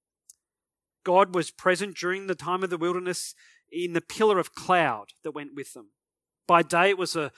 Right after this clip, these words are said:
swirling column of cloud, and by night it was a column of fire that protected them. And so during the week-long Feast of Tabernacles, they would light these large,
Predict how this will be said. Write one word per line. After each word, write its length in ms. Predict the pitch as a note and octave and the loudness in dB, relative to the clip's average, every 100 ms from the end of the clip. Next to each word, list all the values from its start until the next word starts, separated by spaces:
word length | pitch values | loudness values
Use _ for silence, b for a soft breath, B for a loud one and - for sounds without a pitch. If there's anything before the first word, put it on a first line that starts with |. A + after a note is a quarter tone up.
| b | b
swirling 720 | - - F#3+ G3+ G3 F#3+ F3+ | -8 -2 2 4 4 0 -2
column 400 | - F#3+ G3 F3 | -6 0 2 2
of 160 | D#3 - | -2 -6
cloud, 360 | G3 F3 E3+ | 0 2 2
and 100 | F3 | 2
by 180 | F3 F3 | 2 2
night 440 | E3 F3+ A3 D#3 - B B | 4 2 4 2 -2 B B
it 100 | G3+ | -2
was 140 | F#3 | -2
a 40 | F3+ | -4
column 360 | - G3+ F#3 | -2 2 2
of 100 | E3 | 0
fire 640 | - - G#3+ G3+ D#3 A2 - _ _ _ _ _ | -4 0 2 4 2 -2 -14 _ _ _ _ _
that 140 | E3 - | -14 -12
protected 420 | - D#3 - C3+ | -14 -12 -12 -16
them. 200 | A2 E2+ _ _ _ _ _ _ _ _ _ _ _ _ _ _ _ - | -18 _ _ _ _ _ _ _ _ _ _ _ _ _ _ _ _ -20
And 100 | E3 | -4
so 180 | F#3 F3+ | 0 0
during 300 | G3+ G3+ F#3 | 0 -2 -4
the 80 | |
week-long 640 | D3+ E3+ F#3 - F3 E3 F3+ | -2 0 0 -2 -6 -6 -8
Feast 340 | - E3 - | -6 -6 -6
of 100 | D#3 | -10
Tabernacles, 680 | - D3+ C#3 C3 A#2+ F#3 - | -6 -6 -6 -10 -10 -12 -6
they 100 | D#3+ | -6
would 120 | D3+ | -2
light 300 | D#3 F3 - | 0 0 -2
these 300 | D#3 C#3 - b b b _ | -10 -10 -16 b b b _
large, 920 | D3 C#3 E3 E3+ E3+ E3+ - - - | -4 2 6 8 6 4 -2 -8 -8